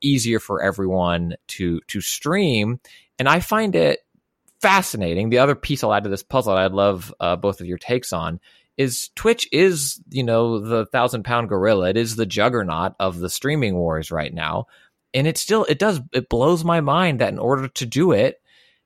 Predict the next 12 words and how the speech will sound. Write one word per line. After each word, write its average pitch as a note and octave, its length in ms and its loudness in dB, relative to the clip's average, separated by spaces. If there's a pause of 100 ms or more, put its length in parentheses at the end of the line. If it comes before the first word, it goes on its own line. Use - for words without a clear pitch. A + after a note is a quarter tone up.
you B2+ 120 -2
have, D#3+ 260 -2
and B2+ 260 -2
consoles A2+ 580 0
simplify F#2+ 440 -2
it E2 60 0
a F2+ 40 0
little C#3+ 200 2
bit, F#2 260 0 (320)
but C#3 100 4
it C3+ 40 -2
requires G3 600 0